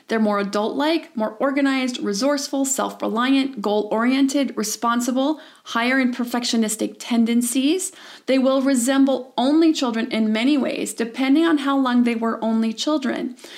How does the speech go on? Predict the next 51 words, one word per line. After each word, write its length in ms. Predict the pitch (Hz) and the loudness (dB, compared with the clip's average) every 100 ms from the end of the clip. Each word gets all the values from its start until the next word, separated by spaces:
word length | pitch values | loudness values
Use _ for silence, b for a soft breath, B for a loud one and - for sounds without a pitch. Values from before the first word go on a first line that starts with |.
| B | B
If 160 | - 247 | -4 0
they 100 | 262 | 0
were 80 | 262 | 0
an 160 | 254 | 0
only 260 | 240 269 311 | 2 4 4
child 300 | 302 294 262 | 2 -2 -2
for 100 | 262 | -4
five 480 | 254 247 233 240 233 | -4 -2 0 0 0
years, 500 | 226 233 285 370 - B B | 0 0 0 -2 -6 B B
they 100 | 277 | 0
can 160 | 285 | 2
be 120 | 269 262 | 4 6
much 320 | 247 269 - | 4 2 0
more 160 | 262 | 0
like 240 | 254 233 233 | 0 -2 -2
an 100 | - | -2
only 320 | 220 220 214 | -2 -2 -2
child 560 | 220 262 285 269 214 202 B B | -4 -4 -2 0 -2 -6 B B
versus 460 | 226 277 311 269 247 | -4 -2 0 -2 -2
someone 360 | 262 247 240 226 | 0 2 2 2
who 100 | 226 | 0
was 280 | 220 - - | -2 -4 -8
an 160 | 220 - | -6 -4
only 280 | 220 226 226 | -2 0 0
child 340 | 214 220 208 | -2 -4 -4
for 80 | 233 | -6
two 320 | 233 - 320 | -6 0 2
years. 400 | 294 240 - - - B B | 4 2 -2 -8 -14 B B
The 100 | 247 | -2
length 380 | 247 269 339 - | 2 2 0 0
of 140 | 339 | -4
time 400 | - 247 233 240 | -4 -2 2 4
that 160 | 240 226 | 2 2
they 140 | 220 | -2
were 380 | 202 214 214 214 B - | 0 0 0 -2 B -6
the 140 | 226 | -4
only 320 | 220 226 226 226 | -2 0 0 0
child 360 | - 226 220 | -2 -2 -2
will 80 | 220 | -4
have 420 | 220 - 220 220 | -6 -6 -4 -2
a 60 | 220 | -4
big 300 | 208 - - | -4 -8 -6
impact. 680 | 214 208 - - - - - _ _ _ B B B B | -4 -4 -4 -10 -12 -18 -20 _ _ _ B B B B
Now, 180 | 254 247 | -2 0
only 280 | 233 247 302 | 2 2 2
children, 380 | 277 233 330 | 0 0 2
like 160 | 294 226 | 2 0
I 80 | 220 | -2
said, 380 | 220 220 226 - | 0 0 -2 -2
take 240 | 233 226 | -4 -2
on 380 | 214 214 214 | -2 0 -2